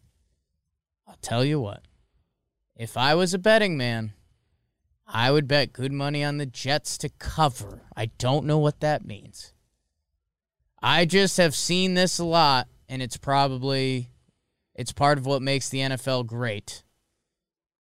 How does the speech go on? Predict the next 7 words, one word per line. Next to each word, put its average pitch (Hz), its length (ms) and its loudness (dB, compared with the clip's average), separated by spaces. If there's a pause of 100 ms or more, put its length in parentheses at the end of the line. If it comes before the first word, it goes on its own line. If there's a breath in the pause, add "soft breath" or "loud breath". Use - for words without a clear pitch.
(2000 loud breath)
A 131 100 -2
young 147 360 2
football 160 540 4
team, 165 500 -2 (400)
ten 143 320 -2 (580)
double-digit 143 640 0
favorites 139 640 -2